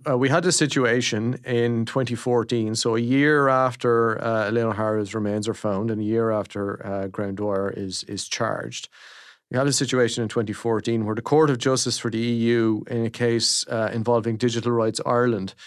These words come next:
they basically struck down that directive as being invalid. So you had the European directive, which was the basis for the Irish law, being ruled to be invalid.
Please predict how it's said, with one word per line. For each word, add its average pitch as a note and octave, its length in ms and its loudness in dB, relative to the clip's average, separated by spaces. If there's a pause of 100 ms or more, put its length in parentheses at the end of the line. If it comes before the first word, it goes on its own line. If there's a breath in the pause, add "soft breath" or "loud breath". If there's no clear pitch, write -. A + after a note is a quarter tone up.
(320 loud breath)
they A#2+ 80 2
basically B2 880 2
struck - 300 -2
down B2+ 300 4
that A2+ 180 2
directive G#2 640 -4
as G#2+ 140 -4
being G#2+ 300 -2
invalid. G#2 580 -2
So A#2 220 -2
you A2 160 -4
had A2+ 400 -4 (100)
the - 80 -10
European C#3+ 460 0
directive, C3 500 0 (640 soft breath)
which - 140 -8
was A2 140 -4
the - 80 -12
basis B2 400 2
for B2+ 100 -2
the A#2 100 2
Irish A2 320 2
law, G2+ 400 0 (200)
being A2 240 0
ruled G#2 320 0 (100)
to - 100 -12
be G#2+ 200 -2
invalid. F#2 600 -4